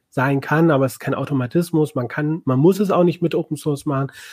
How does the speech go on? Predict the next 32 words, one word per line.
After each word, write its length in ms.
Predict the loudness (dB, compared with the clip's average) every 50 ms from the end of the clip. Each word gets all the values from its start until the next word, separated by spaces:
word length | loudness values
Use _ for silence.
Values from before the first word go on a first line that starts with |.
| -20 -20 -18 _
sondern 320 | 0 2 4 4 6 4
das 140 | 2 0 -2
sind 220 | -2 -4 -4 -2
halt 120 | -2 -2 -2
einfach 220 | -2 -2 0 0
eine 120 | 0 0 -2
Frage 360 | -4 -6 -6 -4 -4 -4 -4
von 320 | -2 0 2 2 2 0
Regelungen 600 | 0 2 4 4 4 6 6 6 6 6 4 2
und 220 | 0 0 -2 -2 -2
von 160 | -2 -4 -4
Standards, 680 | -2 -2 -2 0 2 2 2 2 0 -2 -4 -8 -10 -6
ja. 220 | -4 -4 -2 -2
Und 200 | -2 -2 -4 -4
ob 140 | -6 -6 _
die 80 | -6 -6
jetzt 260 | -6 -6 -8 -8 -6
dann 100 | -6 -4
in 140 | -4 -6 -6
Open 240 | -8 -8 -10 -10
Source, 400 | -6 0 4 6 6 6 4 2 -4
das 200 | -16 -18 -18 _ _
macht 320 | -8 -4 -2 -2 -2 -2 0
einiges 360 | 2 2 2 2 2 -2 -2
einfacher 560 | 0 0 0 0 0 -2 -2 0 0 2 2
und 140 | 2 0 -2
hat 160 | -6 -8 -8
vielleicht 200 | -6 -6 -4 -4
auch 60 | -4
eine 100 | -4 -4
gewisse 240 | -6 -6 -8 -10 -16
Kultur, 520 | -14 -12 -12 -10 -4 0 2 2 2 2